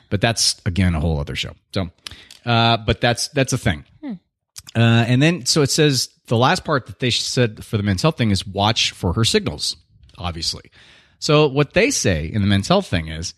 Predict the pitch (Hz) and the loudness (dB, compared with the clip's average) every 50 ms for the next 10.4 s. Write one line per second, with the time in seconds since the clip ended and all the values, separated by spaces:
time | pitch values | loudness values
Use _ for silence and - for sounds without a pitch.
0 | _ _ _ _ _ _ _ _ - - 127 135 170 185 170 151 123 120 - - | _ _ _ _ _ _ _ _ -10 -4 0 2 2 2 2 0 -2 -2 0 0
1 | 123 104 90 80 85 - - - - - 98 101 92 - 101 98 95 95 101 101 | 0 0 0 -4 -4 -6 -6 -6 -4 -4 -2 -2 -2 0 0 2 2 4 4 4
2 | 101 - - 92 82 - - 78 78 80 _ _ _ _ _ _ - 156 - - | 4 2 0 -4 -6 -6 -8 -8 -8 -10 _ _ _ _ _ _ -4 -4 -4 -2
3 | - 165 170 165 - 185 175 175 156 - 131 123 120 120 127 131 117 90 101 110 | 0 0 0 0 2 0 0 0 0 0 -2 -2 -2 -2 -2 -2 0 2 2 0
4 | 95 165 147 87 208 220 202 - 214 190 180 - - 156 143 160 - - - _ | 0 0 -2 -2 0 0 0 0 -4 -6 -6 -6 -8 -8 -8 -10 -12 -16 -20 _
5 | - - - - - - - - _ - 139 120 131 131 131 127 127 - - - | -20 -16 -16 -16 -16 -18 -20 -20 _ -2 2 6 6 6 6 4 0 -2 -2 0
6 | 156 160 - 185 165 160 156 151 131 127 - - - _ - 123 123 120 117 120 | 0 0 2 0 -2 -2 -2 -2 -4 -6 -6 -10 -14 _ -8 -4 -2 0 2 2
7 | 139 131 127 131 123 113 - _ _ - - 110 101 98 117 123 123 123 127 123 | 4 4 4 2 2 -2 -6 _ _ -2 0 0 0 2 2 2 2 4 4 2
8 | 120 120 123 - - 113 104 98 98 101 95 - _ _ _ _ _ _ _ - | 2 0 -2 -4 -2 0 0 2 2 2 0 -2 _ _ _ _ _ _ _ -20
9 | - - - - - _ _ - 175 180 190 196 214 208 196 190 190 220 233 - | -20 -20 -20 -20 -20 _ _ 0 2 4 4 2 2 0 -2 -2 -2 -4 -6 -8
10 | - 226 196 202 185 190 202 202 | -10 -10 -8 -6 -6 -4 -6 -6